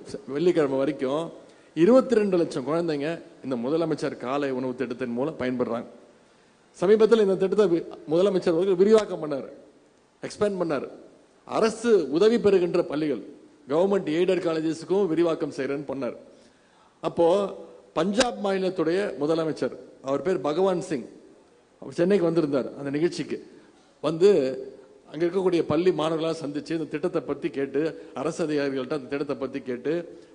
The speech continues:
பாராட்டி பேசும்போது சொன்னார், "இது மிக மிக சிறந்த திட்டம்.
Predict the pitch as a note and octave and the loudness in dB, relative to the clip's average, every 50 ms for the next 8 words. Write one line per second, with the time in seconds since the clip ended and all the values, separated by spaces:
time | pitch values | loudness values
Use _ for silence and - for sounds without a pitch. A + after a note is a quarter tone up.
0 | - - C#3 C#3+ E3+ F#3+ F#3+ F#3 F3+ - - D3+ D3+ D3+ D3+ D3 C#3+ D3+ D3+ C#3 | -8 -6 -4 -2 0 -2 0 -2 -2 -2 -2 -2 -2 -2 -4 -4 -2 -2 -2 -4
1 | C#3 C3+ D3 C3+ A#2 F#2+ - - - - - - - _ _ - C3+ C#3 C#3 C3+ | -6 -6 -4 -4 -6 -6 -10 -16 -20 -20 -20 -20 -20 _ _ -4 -2 -2 -2 -2
2 | - - E3+ F3+ E3+ F3 F3+ F3 F#3 F3 F#3 F#3 - - C#3+ D3+ D#3 D#3 D#3 D3 | 0 0 0 2 2 2 2 2 2 0 -2 -4 -4 -2 -2 -2 0 -2 -2 -2
3 | - - C#3+ C#3+ C#3+ C3 B2 A2 | -2 -6 -4 -4 -4 -4 -4 -6